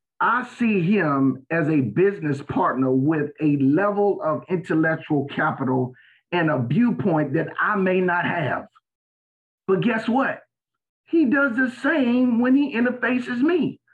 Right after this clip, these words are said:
He don't come and tell me I got a black issue. He said, "We got a business issue." Then we sit down and we go through that. Nikita, that's a game changer, because now we come to the table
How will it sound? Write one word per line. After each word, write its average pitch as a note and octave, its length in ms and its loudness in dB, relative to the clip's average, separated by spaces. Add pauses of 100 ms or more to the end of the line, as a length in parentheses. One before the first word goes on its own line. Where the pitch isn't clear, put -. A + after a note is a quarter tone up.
(240)
He D#4+ 120 2
don't C4+ 200 0
come A3+ 280 0
and E3 140 0
tell F#3 280 0
me F#3 180 2
I D#3 140 0
got D#3 220 0
a C3 60 -2
black F3+ 400 -2
issue. F3+ 420 0 (400)
He D#4 120 2
said, B3 140 0
"We C#4+ 160 2
got F#3+ 160 0
a C#3+ 120 0
business F#3 600 0
issue." C3 420 -2 (520)
Then D4 240 2
we A#3 120 2
sit G3+ 380 0
down F3+ 320 0
and D#3 100 2
we F3 120 2
go D#3 300 0
through D#3+ 200 4
that. C3+ 260 -2 (240)
Nikita, D#3 600 0 (260)
that's G3+ 220 0
a F#3+ 40 0
game G3+ 380 0
changer, G#2+ 480 -2 (380)
because E3+ 320 0
now A3+ 320 0
we C#4 140 0
come G3 280 0
to A3 80 -2
the E3+ 140 0
table D3 580 0